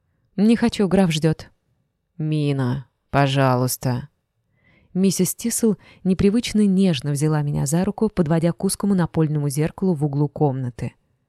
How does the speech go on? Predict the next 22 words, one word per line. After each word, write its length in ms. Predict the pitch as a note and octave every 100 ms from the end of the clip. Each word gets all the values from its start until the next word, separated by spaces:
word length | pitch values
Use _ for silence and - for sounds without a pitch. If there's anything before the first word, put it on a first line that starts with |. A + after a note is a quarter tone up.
| _ _ _ _ _ _
"Что 320 | - - D3+
ты 160 | C#3 D3
видишь?" 540 | C3+ C3+ C#3+ - - _ _ _ _ _ _ _ _ _ -
Скептически 680 | - G#3+ - B3 A3+ - G3
окинув 440 | F#3 F#3+ E3+ -
взглядом 640 | D3+ C#3+ E3 E3 C#3+ C#3+ -
отражение, 840 | D#3+ D3 D3 D3 G#3+ E3 C3+ C3+ - - -
я 220 | G3+ A3
буркнула: 640 | E3+ C3+ - C3+ A2+ B2+ _ _ _ _ _ _ _ _ -
"Ужасное 560 | A#3 G#3+ A#3+ A#3+ A3+ G3+
платье". 520 | F#3+ F#3 F3 F3 E3 _ _ _ _ _ _ _ _ _ _
"Платье 480 | D#3 D#3 D3 D3+ D3+
можно 280 | D3+ D3+ D3
поменять. 680 | D3+ D3 C3+ A#2 A2+ - _ _ _ _ _
Посмотри 440 | E3 E3+ D#3 C#3+ D3
на 160 | C#3+
то, 180 | C3+ D3
что 180 | - D3
ты 380 | - C#3+ C#3+ C#3
не 200 | D#3+ E3+
можешь 440 | G3+ D3 B2 -
изменить. 580 | C3+ C#3+ C3+ A#2 -